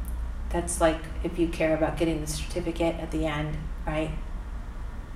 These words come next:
Write the paper, don't write the paper, whatever, you know? <laughs> You could do it however you wanted to it. You could audit the course, right? Like, you're not gonna get A, B, C, or D or whatever. But if you do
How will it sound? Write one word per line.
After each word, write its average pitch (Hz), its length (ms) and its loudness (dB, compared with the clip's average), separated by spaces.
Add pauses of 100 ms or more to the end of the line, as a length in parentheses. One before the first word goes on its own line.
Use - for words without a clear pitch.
(340)
Write 170 220 4
the 170 60 0
paper, 170 360 2
don't 165 180 4
write 160 220 0
the - 60 -6
paper, 156 420 2
whatever, 139 500 2 (300)
you 190 100 4
know? 180 280 4 (440)
<laughs> - 60 -6 (380)
You 214 160 2
could 208 240 0
do 220 160 4
it 190 80 10
however 175 400 8
you 175 180 6
wanted 165 360 4
to 156 180 6
it. 147 220 2
You - 60 2
could 262 100 12
audit 196 320 10
the 185 80 6
course, 143 420 6
right? 170 380 8
Like, 180 200 6
you're 214 100 4
not 208 140 6
gonna 202 180 6
get 170 360 6 (140)
A, 175 180 8
B, 165 160 6
C, 170 260 4
or 151 60 6
D 151 260 2
or 131 60 4
whatever. 147 560 2 (420)
But 190 360 8
if 226 200 4
you 247 200 4
do 285 400 6